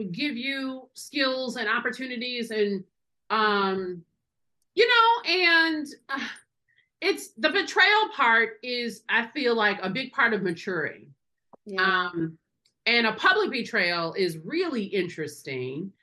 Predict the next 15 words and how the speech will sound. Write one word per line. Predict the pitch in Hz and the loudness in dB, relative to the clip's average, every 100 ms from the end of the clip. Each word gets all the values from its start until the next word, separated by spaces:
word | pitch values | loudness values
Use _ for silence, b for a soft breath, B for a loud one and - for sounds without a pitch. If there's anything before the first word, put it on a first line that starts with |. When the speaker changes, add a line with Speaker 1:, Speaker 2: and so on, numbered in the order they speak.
| 247 | -14
Speaker 1:
to | |
Speaker 2:
Mm-hmm. | 269 240 226 | -10 -2 0
Speaker 1:
experience. | 226 190 180 214 202 196 196 - | 0 -4 -2 2 2 0 -4 -2
And | 226 220 | -2 0
what | 202 269 262 190 - | 0 2 2 -2 -2
I | 254 381 | 0 2
will | 427 | 0
say | - 254 | 0 -2
the | 226 | 0
hardest | 208 - 254 285 320 - | -2 0 0 0 -6 -8
part | 233 202 208 | -2 0 0
about | 170 156 151 147 | -2 -2 -2 -2
it, | 143 143 143 _ _ _ _ _ _ _ - | -4 -4 -8 _ _ _ _ _ _ _ -4
um, | 175 151 156 147 143 143 139 - _ - | 0 0 0 -4 -4 -4 -6 -10 _ -10
was | 175 196 185 175 165 156 151 - | 0 2 4 4 4 2 -2 -12